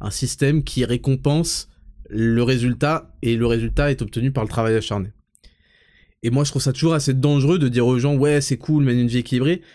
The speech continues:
parce qu'ils peuvent plus exactement se le permettre. On n'est pas aux Trente Glo-, Glorieuses. <clears throat> C'est compliqué de vivre une vie équilibrée et d'en être réellement satisfait.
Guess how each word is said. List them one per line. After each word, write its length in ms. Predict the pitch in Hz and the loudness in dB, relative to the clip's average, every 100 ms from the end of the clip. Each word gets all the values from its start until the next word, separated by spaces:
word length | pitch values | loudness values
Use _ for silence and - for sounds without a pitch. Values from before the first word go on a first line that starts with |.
| _ | _
parce 180 | 117 117 | -6 -6
qu'ils 100 | 135 | -4
peuvent 200 | 139 131 | -2 -2
plus 220 | - 165 | 0 2
exactement 460 | 147 127 131 135 143 | 2 0 0 0 0
se 120 | 139 | -2
le 80 | 117 | -2
permettre. 460 | 117 107 98 - _ _ _ - - | -2 -4 -6 -12 _ _ _ -12 -4
On 60 | |
n'est 120 | 113 110 | -2 0
pas 120 | 139 | 0
aux 100 | 131 | 0
Trente 240 | - 123 | 0 0
Glo-, 260 | 113 117 113 | 0 -2 -4
Glorieuses. 600 | 107 110 110 143 175 98 - - - - | -2 0 2 2 0 -2 -6 -20 -16 -4
<clears throat> 40 | 254 - - 226 113 - _ | -4 0 0 2 0 -6 _
C'est 200 | - 127 | -8 -4
compliqué 400 | 135 135 143 165 | 0 0 0 0
de 40 | 143 | 0
vivre 240 | 123 113 | 0 0
une 100 | 113 | -2
vie 240 | 113 127 - | -2 -2 -2
équilibrée 640 | 113 - 113 107 135 175 _ _ - | -6 -4 -2 -2 -4 -6 _ _ -6
et 80 | 113 | -2
d'en 160 | 117 | 0
être 260 | 123 - - | -2 -4 -10
réellement 460 | 107 117 123 139 143 | -4 -2 0 0 0
satisfait. 640 | - 120 - 113 - 87 | 0 -2 -4 -6 -8 -10